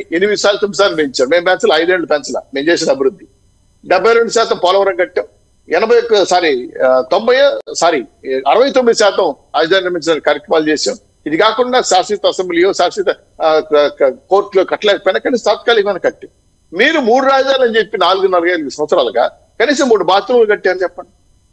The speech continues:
ఇప్పుడు మీరు ఆర్బీకే సెంటర్ గురించి చెప్పారు, సచివాలయ క-, క-, గురించి కూడా చెప్పారు. అమ్మ కవిత గారు, మీరు మీ ఐ డ్రీమ్ వాళ్ళు ఎవరైనా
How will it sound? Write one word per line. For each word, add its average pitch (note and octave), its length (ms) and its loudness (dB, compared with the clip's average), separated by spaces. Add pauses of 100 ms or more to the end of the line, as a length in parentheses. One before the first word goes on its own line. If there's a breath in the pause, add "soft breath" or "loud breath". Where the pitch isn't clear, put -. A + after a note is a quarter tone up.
(100)
ఇప్పుడు C#4+ 220 0
మీరు A#3 160 4
ఆర్బీకే G#3+ 420 0
సెంటర్ F#3 320 0
గురించి E3 160 -2
చెప్పారు, F3+ 440 0 (180)
సచివాలయ F#3 440 2
క-, C#3 280 2 (120)
క-, C#3 220 0
గురించి D#3+ 200 -2
కూడా - 160 -2
చెప్పారు. - 300 -2 (320)
అమ్మ B3+ 140 0
కవిత B3 320 0
గారు, A#3+ 220 2
మీరు F#3 260 0
మీ F3 160 -2 (240)
ఐ G3 40 2
డ్రీమ్ A3+ 220 -2
వాళ్ళు F#3+ 180 4
ఎవరైనా D#3 200 -2